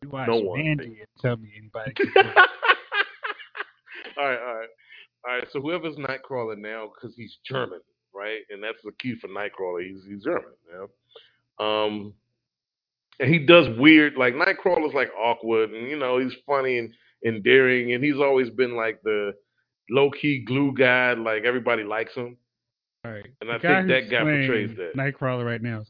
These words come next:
Speaker 1: Cody Smith McPhee, who is
Speaker 2: Okay.
Speaker 1: not German, but from L A.
Speaker 2: Wow, he does a good Ger-, he does a good German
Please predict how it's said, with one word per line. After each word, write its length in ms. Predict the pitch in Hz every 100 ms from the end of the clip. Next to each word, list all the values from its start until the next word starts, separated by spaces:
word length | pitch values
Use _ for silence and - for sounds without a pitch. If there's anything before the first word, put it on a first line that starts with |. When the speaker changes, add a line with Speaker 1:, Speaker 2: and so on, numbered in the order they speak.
| -
Speaker 1:
Cody 240 | 135 120
Smith 320 | 120 - 127 - -
McPhee, 440 | 117 - 131 101 - _ _ _ -
who 240 | 143 135 123
is 100 | 127
Speaker 2:
Okay. 340 | 110 98 98 - _
Speaker 1:
not 140 | 135 - _ _
German, 500 | 143 143 117 104 104 _ _ -
but 200 | 120 117 _ _ -
from 280 | 117 113 110 120
L 180 | 117 123
A. 180 | 104 _ _ _ _ _ _ _ -
Speaker 2:
Wow, 340 | 110 95 65 -
he 140 | 117
does 280 | 131 139 131
a 40 |
good 280 | 127 143 151
Ger-, 240 | 131 151 127
he 140 | 135
does 280 | 135 156 160
a 60 |
good 280 | 160 170 175
German 560 | 139 151 110 107 117